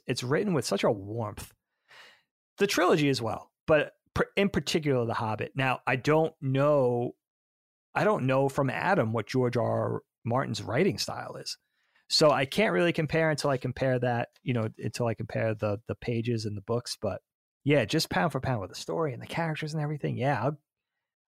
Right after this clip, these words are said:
I, I go for Game of Thrones over Lord of the Rings right now. I'll be honest.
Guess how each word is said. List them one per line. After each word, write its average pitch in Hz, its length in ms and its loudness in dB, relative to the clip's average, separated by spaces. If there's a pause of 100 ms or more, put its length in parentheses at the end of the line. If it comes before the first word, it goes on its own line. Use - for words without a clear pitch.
(100)
I, 113 240 -2
I 123 100 0
go 160 140 2
for - 120 -4
Game 120 180 0
of 101 80 -4
Thrones 135 280 0
over 104 140 -4
Lord 113 220 2
of 123 60 -2
the 120 80 2
Rings 156 300 2
right 131 140 2
now. 135 140 0
I'll 143 80 0
be 165 160 0
honest. 135 480 -2